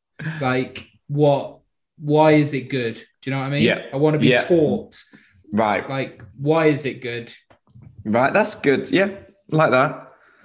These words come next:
Speaker 1: I want, I want that next level knowledge. I want someone to tell me something that I don't know.
Speaker 2: Right. Yeah, yeah, yeah, yeah, yeah. Yeah.
Speaker 1: Like when you see, like, a
Speaker 2: That's
Speaker 1: good
Speaker 2: good.
Speaker 1: football, a good pundit on football will tell you something about the game that you don't. It's the kind of the same thing.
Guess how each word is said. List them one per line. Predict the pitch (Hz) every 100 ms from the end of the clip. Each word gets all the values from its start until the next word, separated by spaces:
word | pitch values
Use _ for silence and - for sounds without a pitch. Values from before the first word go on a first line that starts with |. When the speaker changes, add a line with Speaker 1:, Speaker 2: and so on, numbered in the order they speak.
| _ _ _ 147
Speaker 1:
I |
want, | 156 165 151 151
I |
want | 170 180
that | 160 147 165
next | 160 - 170
level | 156 139 139
knowledge. | 147 139 123 117 135
I |
want | 160 185
someone | 208 208
to | 196
tell | 196 202 190
me | 170
something | 170 156 143
that | 131
I |
don't | 135 143 135
know. | 143 135 104 98 _ _ _ _ _ _ -
Speaker 2:
Right. | 113 110 120 120 117 110 107 -
Yeah, | 98 120 113
yeah, | 113
yeah, | 110 107
yeah, | 104
yeah. | 104 101 98 82 - _
Yeah. | 98 95 92 -
Speaker 1:
Like | 175
when | 190 196
you | 196
see, | 220 202
like, | 180 175
a | 175
Speaker 2:
That's | 247
Speaker 1:
good | 190 175
Speaker 2:
good. | -
Speaker 1:
football, | 180 - 156 151 -
a | 160
good | 185 175
pundit | - 185 165 147 127
on | 135
football | - 160 - 127
will | 127 127
tell | - 135
you | 123
something | 135 131
about | 127 123
the | 127
game | 139 135 127
that |
you | 113 127
don't. | 123 123 143
It's | -
the | 151
kind | 165 160
of | 147
the | 139
same | - 143 135
thing. | - 143 117 110